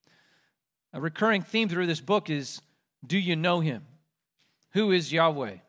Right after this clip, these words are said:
Who is the Lord? Who is God? Well, this, this book, God's out to teach us once more what he's like, to show us his majesty that we cannot comprehend.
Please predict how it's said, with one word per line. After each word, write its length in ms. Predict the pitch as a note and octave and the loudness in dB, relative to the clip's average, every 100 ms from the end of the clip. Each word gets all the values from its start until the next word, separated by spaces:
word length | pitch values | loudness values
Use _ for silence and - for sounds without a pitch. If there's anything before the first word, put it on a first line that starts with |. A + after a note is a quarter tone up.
| _ _ | _ _
Who 200 | - G3+ | -2 2
is 160 | F3 D#3+ | 2 -2
the 120 | - | -8
Lord? 500 | C#3 D#3+ D#3 B2 G#2 - _ _ _ | -4 0 0 -2 -8 -18 _ _ _
Who 160 | F#3 | 0
is 140 | E3+ B2+ | 0 0
God? 280 | F3 E3 C#3 | 2 4 2
Well, 80 | |
this, 220 | E3+ G3 - - _ | 0 -2 -4 -20 _
this 160 | G3 D3 | -2 0
book, 400 | E3 G#3 F3 - | 4 4 4 4
God's 280 | F3 F#3+ | 4 6
out 140 | F#3+ F3+ | 4 2
to 80 | - | 0
teach 300 | - F#3 D3+ | -2 -2 -4
us 380 | - - - _ _ _ _ _ _ _ | -8 -14 -18 _ _ _ _ _ _ _
once 180 | F3 E3+ | -4 -2
more 160 | F#3 E3+ | -2 0
what 120 | E3+ | -2
he's 120 | B2+ | 0
like, 500 | D#3 D3+ C3 - - _ _ _ _ _ _ _ _ _ _ | 2 2 0 -6 -20 _ _ _ _ _ _ _ _ _ _
to 100 | - | -12
show 360 | - F3+ E3+ D3 | -4 2 2 2
us 140 | C3 | -2
his 140 | D#3 | -6
majesty 480 | D3+ D3+ D#3 C3+ C#3+ | 0 0 0 -2 -8
that 120 | C3 C3+ | -8 -8
we 100 | C3 | -8
cannot 360 | D#3 C#3+ C#3+ | -6 -4 -6
comprehend. 680 | - C#3 B2+ A#2 C3+ A#2 | -6 -8 -8 -12 -10 -10